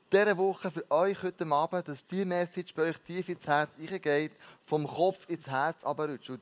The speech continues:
diese Message ist match entscheidend für unser Leben, dass wir es begriffen haben. Und ich habe ein, ein, äh, Zitat gefunden von einem Theologen, der in Amerika sehr berühmt ist.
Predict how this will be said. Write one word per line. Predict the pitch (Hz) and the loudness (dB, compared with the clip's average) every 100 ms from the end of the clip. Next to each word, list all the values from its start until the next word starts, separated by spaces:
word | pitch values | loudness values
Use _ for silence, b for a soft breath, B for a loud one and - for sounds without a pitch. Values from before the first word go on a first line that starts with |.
| - | -6
diese | 208 180 | -4 -4
Message | 175 165 180 - 156 - - B B B - | -2 -2 -4 -6 -12 -12 -18 B B B -10
ist | 139 | -8
match | 143 151 180 208 - | -2 2 2 0 -6
entscheidend | 170 139 - 175 180 170 151 | -6 -4 -4 0 0 -2 -12
für | 131 | -14
unser | 113 - 123 131 | -12 -2 0 0
Leben, | |
dass | 147 131 | -4 -12
wir | |
es | 131 | -10
begriffen | 120 110 110 - 113 | -10 -8 -10 -8 -8
haben. | 98 85 _ B B B B B B | -8 -12 _ B B B B B B
Und | - 165 | -2 2
ich | 185 | 6
habe | 208 190 | 6 4
ein, | 208 185 | 0 0
ein, | 160 170 | 0 6
äh, | 165 160 160 | 8 8 2
Zitat | 180 - 190 233 | -4 6 8 8
gefunden | - 190 185 185 | 6 6 6 4
von | 180 170 | 4 4
einem | 165 156 | 4 4
Theologen, | 170 160 160 196 226 - 147 | 6 8 8 8 6 2 2
der | 160 160 156 | 6 6 4
in | 160 | 2
Amerika | 156 175 208 202 190 180 | 2 4 4 4 0 0
sehr | 202 196 | 0 2
berühmt | 180 160 185 208 180 | 0 0 -4 -2 0
ist. | 208 - | 0 -4